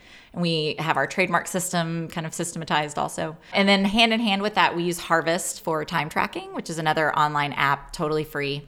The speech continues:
As a lawyer, I am used to time tracking, but we do most of our projects at a flat rate. So it can be kind of hard to figure out profitability. So I've been, especially now that I have two other lawyers on my team and a paralegal, I've been really,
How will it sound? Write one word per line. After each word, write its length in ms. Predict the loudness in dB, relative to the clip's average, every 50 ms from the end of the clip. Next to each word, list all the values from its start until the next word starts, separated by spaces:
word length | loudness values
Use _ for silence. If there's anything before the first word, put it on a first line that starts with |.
| -4 -2
As 100 | 0 2 2
a 40 | 4
lawyer, 380 | 6 6 6 6 8 6 6
I 140 | 6 4 2
am 120 | 0 0
used 240 | 0 -2 -2 0 0
to 60 | -2
time 260 | 2 4 4 4 4 4
tracking, 520 | 4 2 2 2 -2 -4 -4 -2 0 2
but 120 | 2 2
we 160 | 2 2 2 2
do 100 | 2 4
most 220 | 4 4 4 4
of 80 | 6 6
our 80 | 6
projects 420 | 8 6 6 4 4 2 0 0 0
at 80 | 0
a 40 | 0
flat 320 | 2 2 2 2 2 2
rate. 320 | 2 2 2 0 -2 -4 -10 -20 -20 -20 -20 -20 -20 -20 -20 _
So 500 | 2 6 8 10 10 10 10 8 6 6 4
it 260 | 4 2 2 -2 -4
can 180 | -2 0 0 2
be 120 | 0 -2
kind 180 | 0 2 4 4
of 60 | 4
hard 280 | 4 4 4 4 4 4
to 40 | 0
figure 220 | -2 2 4 4
out 160 | 4 4 4
profitability. 800 | 2 2 2 2 -2 -2 0 0 0 0 0 0 -2 -4 -6 -8 -14 -20 -20 -20 -20 -20 -10
So 200 | -4 -2 0 4
I've 300 | 4 4 4 4 4 2
been, 220 | 2 2 2 2
especially 400 | -2 -2 0 0 0 2 0 2
now 180 | 4 4 4 6
that 80 | 4
I 60 | 4
have 160 | 4 2 0 -2
two 200 | -2 -2 0 0
other 160 | 0 0 2
lawyers 360 | 2 2 2 2 2 0 0
on 120 | -2 -2
my 120 | -2 -2 -2
team 360 | -4 -2 -2 -2 0 0 0
and 100 | 0 0
a 40 | 0
paralegal, 640 | 0 0 0 0 0 0 2 4 6 6 8 8
I've 160 | 6 6 4
been 260 | 2 -2 -4 -4 -6 -4
really, 500 | -4 -2 -2 0 0 -2 -2 -4 -6